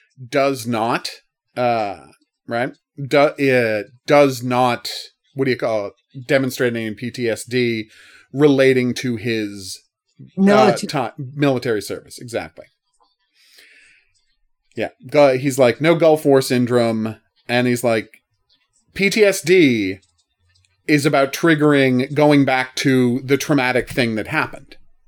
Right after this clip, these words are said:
Speaker 1: right? Is about reliving the traumatic thing that happened and being able, uh, to, un-, being unable to escape this horrible moment,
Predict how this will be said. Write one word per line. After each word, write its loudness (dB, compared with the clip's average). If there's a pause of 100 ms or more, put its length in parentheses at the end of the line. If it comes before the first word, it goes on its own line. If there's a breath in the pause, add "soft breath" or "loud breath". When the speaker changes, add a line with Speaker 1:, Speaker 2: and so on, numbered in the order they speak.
(140)
Speaker 1:
right? -2 (580 loud breath)
Is 0
about -2
reliving 4
the -4
traumatic -4
thing -6
that -12
happened -10
and -12
being -6
able, -8 (100)
uh, -2
to, -6
un-, -6 (520)
being -2
unable 2
to -2
escape -2
this -6
horrible -2
moment, -6